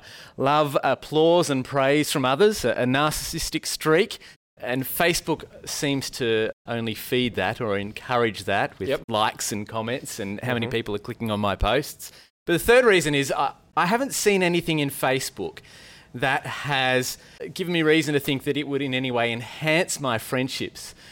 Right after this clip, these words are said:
Speaker 1: that other technology or other means aren't already available for me, uh, in order to do that.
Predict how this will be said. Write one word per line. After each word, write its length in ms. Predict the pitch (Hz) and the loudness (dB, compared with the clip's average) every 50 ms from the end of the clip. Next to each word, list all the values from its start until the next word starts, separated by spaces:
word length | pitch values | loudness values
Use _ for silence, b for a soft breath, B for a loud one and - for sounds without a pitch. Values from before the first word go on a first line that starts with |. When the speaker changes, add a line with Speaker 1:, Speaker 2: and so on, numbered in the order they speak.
| B B B B | B B B B
Speaker 1:
that 320 | - 117 135 127 123 131 - - | -8 -4 0 0 0 -2 0 0
other 220 | 143 151 147 156 | 0 2 2 0
technology 720 | 147 - - 156 147 - 147 131 123 127 131 127 107 131 123 | 0 0 0 -2 -2 0 0 0 0 0 0 -2 -2 0 0
or 100 | 120 120 | 2 2
other 200 | 117 120 113 123 | 2 0 0 -2
means 420 | 120 131 139 120 117 117 117 113 - | -4 -4 -2 -2 -2 -2 -4 -4 -4
aren't 220 | 117 107 110 113 117 | -6 -6 -4 -4 -2
already 360 | 117 117 117 110 110 110 110 B B B B - | -2 0 0 -2 -4 -6 -10 B B B B -8
available 480 | 123 113 127 117 120 120 113 107 113 | -4 -2 0 2 2 2 2 0 -2
for 260 | 104 - - 110 113 | -4 -4 -4 -4 -4
me, 220 | 110 110 104 98 b b b b b b | -4 -4 -6 -8 b b b b b b
uh, 60 | - 117 | -6 -4
in 180 | 120 123 123 | -2 0 0
order 220 | 123 120 117 117 104 | 2 2 2 0 0
to 100 | 110 95 | -2 0
do 160 | 110 110 117 | 0 0 0
that. 280 | 110 104 98 101 - | 2 0 0 -2 -4